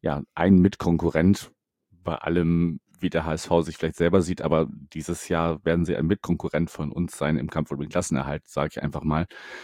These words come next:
Ich glaub nicht, dass sie sich davon von null auf hundert in der, in der Liga wieder etablieren, wo sie sich selber gerne immer sehen würden. Muss man dann sehen, von daher, ja, bin ich da auch so ein bisschen zwiegespalten. Ich wei-, weiß auch nicht, was es soll, das auf den Freitagabend in den Volkspark zu legen.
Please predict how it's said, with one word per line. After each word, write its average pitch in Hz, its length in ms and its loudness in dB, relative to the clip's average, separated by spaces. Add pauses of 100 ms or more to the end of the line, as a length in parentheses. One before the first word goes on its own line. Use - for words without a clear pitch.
(140)
Ich - 80 -20
glaub - 160 -8
nicht, 85 180 0
dass 87 140 2
sie - 80 -12
sich 73 120 -8
davon 76 500 0 (280)
von 85 380 -2
null 92 220 4
auf - 180 -6
hundert 87 320 4
in 82 120 0
der, 80 300 2
in - 60 -10
der 82 80 -4
Liga 82 300 0
wieder 78 320 0
etablieren, 78 400 -4
wo 82 80 2
sie 78 140 -4
sich 69 80 -6
selber 76 260 -2
gerne 76 260 0
immer 80 240 0
sehen 69 240 -2
würden. 76 240 -2 (300)
Muss 98 180 0
man 85 140 6
dann 82 260 2
sehen, 92 300 4
von 87 140 -4
daher, 80 280 0 (100)
ja, - 180 -8 (200)
bin 95 240 -4
ich - 120 -10
da 78 120 0
auch 90 140 0
so - 120 -6
ein 85 60 -2
bisschen 90 240 -2
zwiegespalten. 98 680 4
Ich - 140 -4
wei-, 87 140 4
weiß 95 180 2
auch 85 100 -4
nicht, 95 180 0
was 85 140 2
es 82 140 -8
soll, 90 220 6
das 87 100 -2
auf - 140 -6
den 87 100 -2
Freitagabend 90 960 2
in - 80 -6
den 82 120 2
Volkspark - 540 -2
zu - 140 -8
legen. 85 340 2